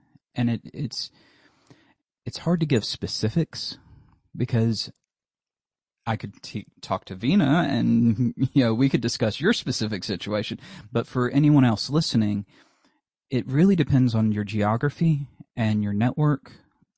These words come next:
and where you are. Um, long ago when I w-, when I started my first business,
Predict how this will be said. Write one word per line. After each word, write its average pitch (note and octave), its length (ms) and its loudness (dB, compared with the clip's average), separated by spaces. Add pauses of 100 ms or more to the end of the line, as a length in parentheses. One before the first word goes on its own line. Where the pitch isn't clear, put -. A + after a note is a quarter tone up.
(100)
and G#2+ 280 0
where A#2 160 2
you A2 220 0
are. G#2 300 -6 (960)
Um, A2 460 -6 (340)
long C#3+ 260 4
ago A#2+ 300 6
when A#2 200 6
I A2+ 100 4
w-, A2 280 0
when G#2+ 160 2
I G#2 80 2
started G#2+ 280 0
my G#2 60 2
first - 300 -2
business, A2+ 580 0